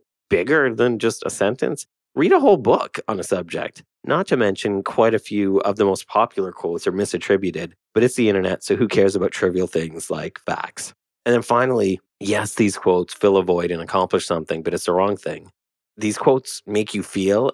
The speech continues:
like you can accomplish something without actually doing any work to accomplish it. All you're doing is reading a line on Instagram about it. So you know what inspires me, dear listener? Actually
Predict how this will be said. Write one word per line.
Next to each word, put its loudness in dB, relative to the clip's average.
like 2
you 0
can 2
accomplish 0
something -2
without 4
actually 0
doing -2
any -2
work -2
to 2
accomplish 0
it. -6
All 6
you're 6
doing 4
is 0
reading 0
a -4
line 0
on -2
Instagram -6
about -6
it. -8
So -6
you 4
know 4
what 2
inspires 2
me, -2
dear 0
listener? -6
Actually 0